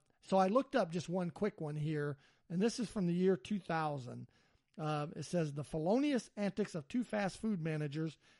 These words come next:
ended tragically when their robbery cover-up scheme went up in smoke. Lisa,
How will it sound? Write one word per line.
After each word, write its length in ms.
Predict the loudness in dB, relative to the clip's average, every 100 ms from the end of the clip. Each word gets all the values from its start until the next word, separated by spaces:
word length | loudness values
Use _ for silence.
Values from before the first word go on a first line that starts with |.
| _
ended 360 | 4 6 6 2
tragically 800 | -2 4 4 4 -2 0 0 -2 _ _
when 160 | -2 2
their 160 | 2 2
robbery 500 | 2 0 2 2 0
cover-up 680 | 0 0 2 0 -2 -4 -10
scheme 500 | -18 -4 0 2 2
went 200 | 0 -2
up 220 | -8 -6
in 80 | -6
smoke. 460 | -6 -4 -4 -6 -14 _ _ _ _
Lisa, 640 | 2 4 4 0 -4 -6